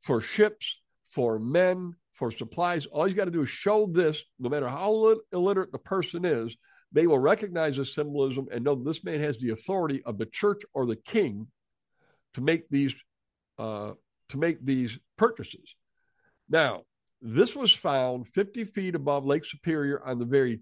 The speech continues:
tip of the Keweenaw Peninsula.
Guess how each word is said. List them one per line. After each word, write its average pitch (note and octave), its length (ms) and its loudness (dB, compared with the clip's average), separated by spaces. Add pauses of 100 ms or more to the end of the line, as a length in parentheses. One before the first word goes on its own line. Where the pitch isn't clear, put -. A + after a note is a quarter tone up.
tip - 360 -2 (760)
of A#2+ 600 2 (600)
the B2 80 -2
Keweenaw D3+ 520 2
Peninsula. D3 520 -2